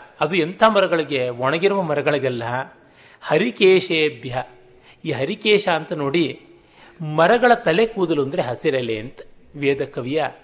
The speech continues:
ಒಂದು ಸೊಗಸು. ಹಸುರಾದ ಮರಗಳ ರೂಪದಲ್ಲಿದ್ದಾನೆ ಮಹಾದೇವ, ಅವನಿಗೆ ನಮಸ್ಕಾರ ಅಂತ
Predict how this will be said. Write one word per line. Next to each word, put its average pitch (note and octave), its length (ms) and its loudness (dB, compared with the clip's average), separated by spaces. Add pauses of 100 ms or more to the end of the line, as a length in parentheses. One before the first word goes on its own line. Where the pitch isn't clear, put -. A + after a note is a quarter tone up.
(120)
ಒಂದು B2+ 160 -12
ಸೊಗಸು. - 580 -10 (1600)
ಹಸುರಾದ A3 540 4
ಮರಗಳ G#3 460 2
ರೂಪದಲ್ಲಿದ್ದಾನೆ G3+ 840 0
ಮಹಾದೇವ, D3 680 0
ಅವನಿಗೆ C#3+ 520 -2
ನಮಸ್ಕಾರ C3 600 0
ಅಂತ A2 340 -4